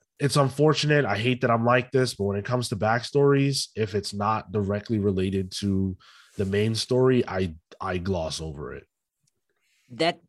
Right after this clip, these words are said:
Speaker 2: was sort of my thing. Like, I read it and I remember the stuff from the last issue, but I'm sort of struggling with the relevance.
Speaker 1: Yep.
Speaker 2: <clears throat>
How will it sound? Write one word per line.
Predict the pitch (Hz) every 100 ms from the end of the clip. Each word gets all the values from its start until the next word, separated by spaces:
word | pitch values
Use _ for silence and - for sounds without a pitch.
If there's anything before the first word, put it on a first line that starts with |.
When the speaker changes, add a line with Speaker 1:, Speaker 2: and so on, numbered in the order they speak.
| _ _
Speaker 2:
was | 165 156 147 -
sort | - - 202
of | 151
my | 117 113 107
thing. | - 87
Like, | 78 98 113
I |
read | 107 127 151
it | 151 - _ _
and | 110 98
I | 95
remember | 101 113 139 135
the | 139
stuff | 127 - 120
from | - 117 110 110 107 _ _ _ _ _ _ _ _ -
the |
last | 104 117 - 131
issue, | 120 131 127 123 _ _ _ _ _ _ _ - 92
but | 123 120 - 90
I'm | 92 104
sort | - - - 147 135 120
of | 95
struggling | - - - 120 107 110 107 101 98 90
with | 92 98
the | 104
relevance. | 92 92 101 98 85 - - - - - _ _ _ _ -
Speaker 1:
Yep. | 95 98
Speaker 2:
<clears throat> | -